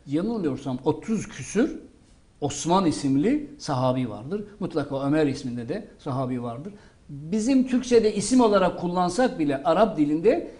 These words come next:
Ebu Bekir isim olarak kullanılmaz. Ebu Bekir bir künyedir. Bekir'in babası demektir. Bu bir kişiye isim olarak verilmez. Ancak Bekir diye bir oğlu varsa ona ünvan olarak verilir.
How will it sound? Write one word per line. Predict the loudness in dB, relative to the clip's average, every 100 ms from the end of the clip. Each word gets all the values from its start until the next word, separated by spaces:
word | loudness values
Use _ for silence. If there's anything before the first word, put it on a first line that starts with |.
| -8 -4
Ebu | -2 0
Bekir | 0 0 -4
isim | -6 -6 -6 -4
olarak | -2 -2 -2 -4
kullanılmaz. | -6 -2 -2 -2 -6 -10 -16 -4
Ebu | -2 0
Bekir | 0 0 -2
bir | -2
künyedir. | -4 0 4 4 2 -10 -20 -6
Bekir'in | -4 -2 0 2 2
babası | 2 2 0 -4
demektir. | -6 -8 -4 -4 -6 -14 -8
Bu | -4
bir | -4
kişiye | -6 -6 -4 -4
isim | -6 -6 -4
olarak | -4 -4 -6 -6
verilmez. | -8 -10 -12 -8
Ancak | -6 -4 -6 -12 -20 _ _ -4
Bekir | -4 -4 -6
diye | -4 -4 -4
bir |
oğlu | -4 -4 -2 2
varsa | 2 2 0 0 0 -6 -20 _ _ _ -4
ona | -2 -2 -6 -12 -6
ünvan | 0 2 2 2
olarak | -2 -4 -8 -8
verilir. | -10 -10